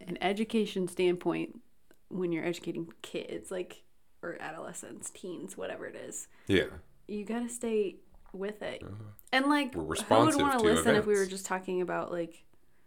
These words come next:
Speaker 1: stuff from five months ago? Our society moves so fast, we can't just, like, do that.
Speaker 2: I agree. Yeah. So
Speaker 1: So
Speaker 2: even when we try to be quiet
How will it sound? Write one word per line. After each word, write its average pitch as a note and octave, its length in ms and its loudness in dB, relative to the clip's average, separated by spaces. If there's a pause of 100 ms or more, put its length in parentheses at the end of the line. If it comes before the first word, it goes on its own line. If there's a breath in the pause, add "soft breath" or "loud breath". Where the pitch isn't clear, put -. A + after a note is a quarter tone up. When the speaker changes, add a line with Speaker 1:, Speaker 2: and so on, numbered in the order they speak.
(160)
Speaker 1:
stuff - 260 -4
from F#3+ 200 -4
five E3+ 220 2
months F3+ 260 -4
ago? - 240 -4
Our G3 180 -2
society F#3+ 460 -4
moves G3 260 -4
so F3+ 200 -4
fast, F3 340 -8
we F3+ 80 -10
can't - 240 -10
just, D3+ 240 -12
like, - 180 -14
do - 140 -12
that. - 220 -16 (260)
Speaker 2:
I D2+ 100 -2
agree. D#2 320 -2 (220)
Yeah. F2 300 0 (460 loud breath)
So - 200 6
Speaker 1:
So A#2+ 60 8
Speaker 2:
even A2+ 200 8
when G2 120 8
we F2+ 80 6
try G2 200 10
to - 60 6
be - 80 2
quiet D#2 340 0